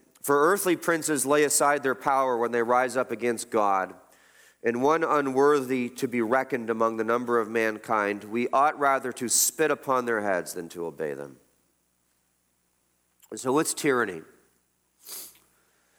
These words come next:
Well, tyranny is when a government replaces God's law with its own law, you have tyranny. When a government uses the sword to protect evil and punish good, you have tyranny. And that's what justifies civil war.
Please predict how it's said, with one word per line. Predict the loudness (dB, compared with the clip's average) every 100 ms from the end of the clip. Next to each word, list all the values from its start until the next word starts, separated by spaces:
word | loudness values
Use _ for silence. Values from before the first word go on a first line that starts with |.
| _ _ _ -4
Well, | -2
tyranny | 2 2 4 4 2
is | 2
when | 0
a | 2
government | 2 2 2 0
replaces | 0 0 2 2 0 -2 0
God's | 4 4 2 0
law | 2 4 4
with | 2 -2
its | 0
own | 4 4 4
law, | 4 4
you | 2 2
have | -2 -2
tyranny. | 0 2 2 2
When | 0 0
a |
government | 2 0 0 -4 0
uses | 2 2 0 -2
the | 2
sword | 2 4 4 6 2 0
to | -8
protect | -4 0 0 0
evil | -2 0 2 0 -2 -12 -6
and | -4 -4
punish | 0 2 2 -2 -6 -4
good, | 2 4 4 2 -4 -20 -16
you | -2 2
have | 2 0
tyranny. | -4 0 2 2 2 -4 -8 -20 -20 -6
And | -4 0
that's | 2 2 0 -2
what | -2 0
justifies | 0 0 -2 0 0 2 2
civil | 0 0 0
war. | 2 0 0